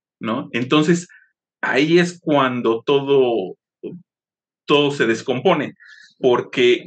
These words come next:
con esta lógica de, de una exigencia para la salvación, la caridad se vuelve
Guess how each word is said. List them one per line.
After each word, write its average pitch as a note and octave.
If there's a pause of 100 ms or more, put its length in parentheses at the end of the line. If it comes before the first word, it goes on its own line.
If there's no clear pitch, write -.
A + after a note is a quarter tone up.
con C#3+
esta -
lógica F3
de, G#2+
de A2+
una F3
exigencia C#3
para G#2
la G#2
salvación, C3 (800)
la A#2
caridad A#2+
se C#3
vuelve C3+